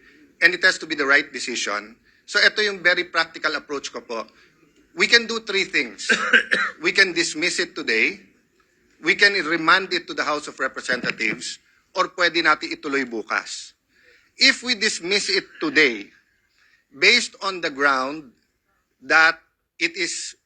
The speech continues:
uh, violated the Constitution at more than once na po ito, um, na-file in one year, we don't have enough time today to debate that. A-, as the Minority Leader said, yes,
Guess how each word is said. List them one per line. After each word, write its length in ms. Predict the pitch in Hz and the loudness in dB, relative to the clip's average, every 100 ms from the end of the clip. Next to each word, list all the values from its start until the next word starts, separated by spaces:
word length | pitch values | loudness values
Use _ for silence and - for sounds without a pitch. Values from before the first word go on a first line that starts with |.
| _ | _
uh, 400 | 151 151 147 135 123 | 2 6 6 4 2
violated 480 | 190 196 190 190 165 | 2 4 0 -2 -6
the 80 | |
Constitution 800 | 160 160 156 - 156 151 165 160 151 | -6 -6 -6 -8 -6 -2 0 0 -2
at 160 | 139 - | -6 -4
more 240 | 127 151 | -2 0
than 320 | 143 143 135 | 2 0 0
once 400 | 127 147 147 - | 2 2 0 -6
na 160 | 143 127 | -8 -8
po 160 | 151 143 | -8 -8
ito, 400 | 143 - 131 131 - _ _ - _ _ 131 | -8 -6 -4 -4 -6 _ _ -20 _ _ 2
um, 800 | 131 127 123 123 120 117 113 110 _ _ _ _ _ _ _ _ - | 4 4 2 0 -4 -12 -14 -16 _ _ _ _ _ _ _ _ 0
na-file 560 | 151 - 165 147 170 175 | 0 4 4 4 -2 -8
in 160 | 156 143 | -8 -4
one 240 | 143 147 | -2 -2
year, 400 | 127 113 131 160 _ _ _ _ - | -6 -6 -8 -10 _ _ _ _ -4
we 80 | 196 | 0
don't 240 | 220 214 | 2 2
have 160 | 202 202 | 2 0
enough 240 | 196 190 - 180 | 0 0 0 0
time 160 | 180 | 0
today 320 | 170 160 165 | -2 -2 -2
to 80 | 160 | -2
debate 460 | 143 139 131 127 - | -6 -4 -2 -4 -4
that. 160 | 117 - _ _ _ 151 139 _ _ _ _ - | -6 -6 _ _ _ -20 -20 _ _ _ _ -2
A-, 160 | 185 180 | 4 4
as 160 | 170 | 4
the 80 | 180 | 0
Minority 480 | 185 190 185 180 170 | 0 2 2 0 -4
Leader 320 | 165 156 143 | -2 0 0
said, 320 | 170 139 110 - | 2 0 0 -2
yes, 400 | 202 170 - - | 2 4 2 -10